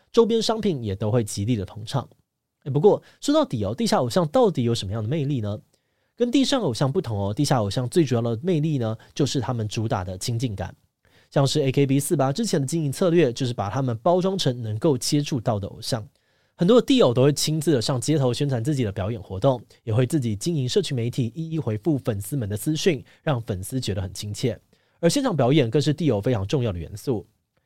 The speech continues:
大部分的地友使用的表演场地都比较小，跟粉丝的距离很近，所以他们特别注重跟粉丝的互动，希望不要让粉丝有距离感。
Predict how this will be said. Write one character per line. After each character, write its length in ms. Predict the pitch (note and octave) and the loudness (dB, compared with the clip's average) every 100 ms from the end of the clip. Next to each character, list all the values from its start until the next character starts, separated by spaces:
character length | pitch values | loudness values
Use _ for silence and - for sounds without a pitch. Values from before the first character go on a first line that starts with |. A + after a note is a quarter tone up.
| _ - | _ -2
大 80 | C#3 | 0
部 60 | |
分 160 | C3 C#3 | 2 0
的 40 | |
地 180 | A#2+ G#3+ | 0 2
友 200 | E3 B2+ | 4 4
使 200 | - A#2 | 0 0
用 180 | D3+ F3 | 0 2
的 120 | C3 | 2
表 220 | - A#2 | 2 2
演 180 | C#3+ A#2+ | 2 0
场 240 | A2+ A2+ F2+ | -4 -6 -2
地 120 | G3+ | 0
都 100 | D3 | 2
比 60 | A#2 | 0
较 120 | G#2+ | 0
小， 240 | G#2+ A2 - _ _ | -2 -4 -6 _ _
跟 120 | - B3 | 2 4
粉 200 | F#3+ B2 | 2 0
丝 160 | - | 0
的 40 | C#3+ | 0
距 140 | A#3+ | 2
离 140 | D#3 | 0
很 120 | G#2 E2+ | -2 -4
近， 200 | - B2 - _ _ | -6 -6 -8 _ _
所 140 | - B2 | -4 -2
以 20 | |
他 160 | - | 0
们 160 | C#3+ A2+ | -2 -2
特 200 | - A3+ | 2 2
别 180 | C#3+ B2 | 4 2
注 160 | G#3 | 0
重 180 | E3+ F3 | 0 0
跟 200 | C3 C#3 | 2 0
粉 160 | B2+ F2+ | 0 -6
丝 120 | - | -6
的 80 | A#2+ | -4
互 160 | - | -2
动， 220 | B2+ C3+ - | 2 2 2
希 160 | - C3+ | -4 -2
望 120 | A#2 | -2
不 80 | A2 | -2
要 160 | G#2 | -2
让 220 | A2 B2 G#2+ | 0 -2 -2
粉 160 | F#2+ | -8
丝 140 | E2+ A2 | -8 -8
有 100 | F2+ | -6
距 160 | - | -6
离 140 | F#2 F2+ | -6 -4
感。 200 | A2 | -6